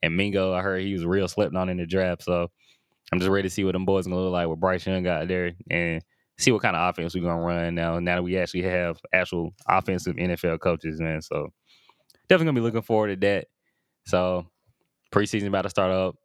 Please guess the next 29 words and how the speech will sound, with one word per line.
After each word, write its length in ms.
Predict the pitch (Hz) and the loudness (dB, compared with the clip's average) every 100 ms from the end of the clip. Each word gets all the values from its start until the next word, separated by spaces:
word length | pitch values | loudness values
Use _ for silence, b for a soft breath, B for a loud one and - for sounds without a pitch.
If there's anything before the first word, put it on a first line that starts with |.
| _ _ b b b - | _ _ b b b -6
I 60 | 90 | 2
hope 160 | 101 | 2
it 60 | 98 | 2
go 100 | 101 | 0
by 160 | 98 98 | 0 0
fast. 340 | 98 98 92 | 0 0 0
I 40 | 92 | -2
ain't 80 | |
gonna 140 | 95 92 | -2 0
lie. 200 | 92 90 | 0 0
I'm 100 | 92 | 0
ready 240 | 90 92 92 | 0 0 -2
for 180 | - 95 | -2 -2
this 120 | 95 | 0
regular 320 | 98 104 98 | 0 0 -2
season 260 | 92 98 98 | -2 -2 -4
to 100 | 92 | -4
start 340 | - 95 95 | 0 0 2
up. 180 | 101 110 _ b b b _ _ _ _ _ _ _ _ _ _ _ - | 0 -2 _ b b b _ _ _ _ _ _ _ _ _ _ _ -6
And 100 | 80 | -2
then 180 | 85 85 | 0 2
we 100 | 90 | 0
be 200 | 90 92 | 0 0
out 120 | 87 | 0
here, 160 | 87 87 | 0 -2
be 140 | 87 | 0
ready, 300 | 90 90 85 | 0 0 -2
man. 340 | 82 82 82 82 | -2 -2 -2 -2
So 360 | 85 80 78 | -4 -4 -6